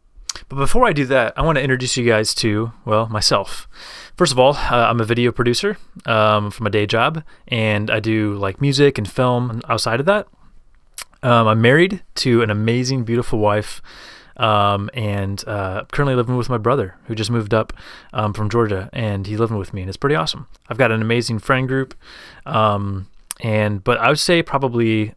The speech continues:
um, the thing that really marks my life is my faith in God. Um, so I'm a Catholic Christian, love Jesus, <laughs> um, and, uh, you know, God has really just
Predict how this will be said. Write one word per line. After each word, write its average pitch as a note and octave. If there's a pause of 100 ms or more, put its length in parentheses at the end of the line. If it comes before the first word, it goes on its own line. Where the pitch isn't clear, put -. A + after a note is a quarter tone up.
um, G#2 (180)
the G#2 (120)
thing B2+
that G#2 (280)
really A#2 (420)
marks A#2
my G#2+
life G#2
is A2+
my G2+
faith - (380)
in A2
God. F#2 (240)
Um, G2 (120)
so -
I'm B2
a -
Catholic -
Christian, F3 (960)
love A#2+
Jesus, C3 (460)
<laughs> -
um, A#2
and, A#2
uh, G#2 (480)
you A#2+
know, A#2
God B2+
has B2
really A2
just -